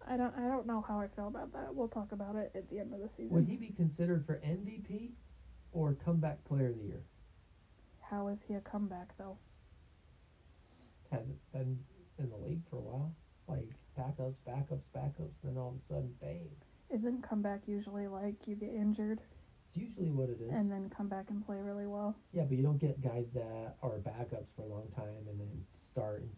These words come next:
Speaker 2: kick butt.
Speaker 1: I've been pleasantly surprised with Geno. I thought it was gonna be a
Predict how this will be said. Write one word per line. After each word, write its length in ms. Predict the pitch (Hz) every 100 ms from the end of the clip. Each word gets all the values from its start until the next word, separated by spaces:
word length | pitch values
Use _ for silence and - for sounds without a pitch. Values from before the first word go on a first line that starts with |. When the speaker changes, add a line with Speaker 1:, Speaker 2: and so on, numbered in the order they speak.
| 135 -
Speaker 2:
kick 120 | - -
butt. 280 | 131 104 - - - - - - - - - - - - -
Speaker 1:
I've 380 | 247 277 330 -
been 380 | 202 202 202 208 -
pleasantly 460 | 202 208 185 180
surprised 500 | 185 - 196 180 185
with 160 | 190 -
Geno. 300 | 190 190 196
I 160 | 202 208
thought 160 | 185 196
it 80 |
was 160 | 214 202
gonna 220 | 208 190
be 280 | 202 190 214
a 340 | 277 247 226